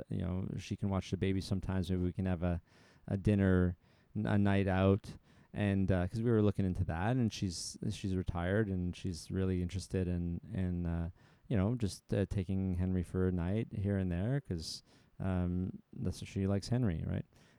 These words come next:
And, um, she's willing to do that.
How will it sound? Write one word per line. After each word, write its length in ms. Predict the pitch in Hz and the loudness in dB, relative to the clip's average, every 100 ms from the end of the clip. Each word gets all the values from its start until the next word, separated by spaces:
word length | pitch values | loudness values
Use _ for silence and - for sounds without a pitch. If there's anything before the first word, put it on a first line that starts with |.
| - | -6
And, 440 | 113 104 101 98 | 2 4 4 4
um, 580 | 101 98 95 95 95 95 | 4 6 4 4 4 2
she's 440 | - - 98 82 101 | -2 0 0 2 2
willing 200 | 101 95 | 4 2
to 100 | 95 | 2
do 180 | 117 | 4
that. 280 | 120 87 98 | 6 4 2